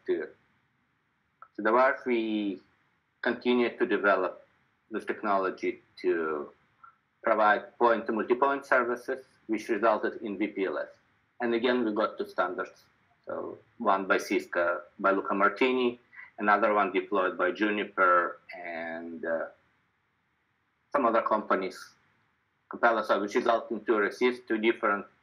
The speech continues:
and non-interworking implementations, which caused a lot of pain. Then we also implemented, uh, Martini plus B G P Auto Discovery. So anyway, it was a pain to deploy,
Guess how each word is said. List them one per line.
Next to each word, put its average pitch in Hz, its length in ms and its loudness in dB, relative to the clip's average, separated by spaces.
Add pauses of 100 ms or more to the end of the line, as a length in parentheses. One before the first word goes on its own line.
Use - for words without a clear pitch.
(280)
and 107 180 -6
non-interworking 98 960 -2
implementations, - 640 -14 (880)
which - 160 -2
caused - 220 0
a 107 60 2
lot 85 140 2
of - 220 -6
pain. 101 400 0 (580)
Then 110 360 2 (100)
we 110 100 4
also 107 220 0
implemented, 98 680 0 (640)
uh, 82 340 0 (560)
Martini 117 500 2
plus 98 300 0
B 98 80 -2
G 101 140 -6
P 101 140 -2
Auto 90 220 -2
Discovery. 123 720 0 (280)
So 104 160 0
anyway, 120 400 0
it - 100 -10
was 120 180 0
a 117 40 -6
pain 110 320 -4
to 101 80 -4
deploy, 98 640 -2